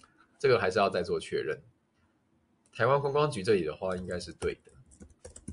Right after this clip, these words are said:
哎，它网址怪怪的，这应该是错的。总之，去了G P T，它会给一些想法、思路，可是它的给的网址超级容易错，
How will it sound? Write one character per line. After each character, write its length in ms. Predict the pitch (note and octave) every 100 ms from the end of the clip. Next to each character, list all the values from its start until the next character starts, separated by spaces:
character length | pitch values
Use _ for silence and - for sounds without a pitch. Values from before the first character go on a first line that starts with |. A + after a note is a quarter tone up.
| - - - _
哎， 260 | A#2 A#2+ A#2+
它 140 | D3
网 160 | A2+ G#2
址 160 | F#2
怪 140 | F#2 F2
怪 180 | E2+
的， 80 | -
这 100 | F#2
应 60 | F2
该 140 | -
是 80 | -
错 280 | - - -
的。 80 | _ _ _ _ _ _ _ _ _ _ _ _ _ _ _ _
总 160 | - G#2
之， 100 | E3+
去 140 | G#3
了 100 | D#3+
G 100 | B2+
P 200 | C3+ C3
T， 60 | C3
它 120 | B2+
会 140 | C3
给 160 | - E2
一 60 | F2
些 120 | G2+
想 260 | - D#2 D#2
法、 160 | E2
思 200 | - F#2+
路， 240 | F#2 F2 - _
可 120 | -
是 100 | G#2+
它 120 | C3+
的 80 | B2+
给 160 | G#2+ E2
的 100 | E2+
网 300 | E2+ E2+ G2
址 200 | - D#2
超 220 | - G#2+
级 120 | G#2
容 180 | D#2 D#2
易 60 | D#2+
错， 280 | - E2+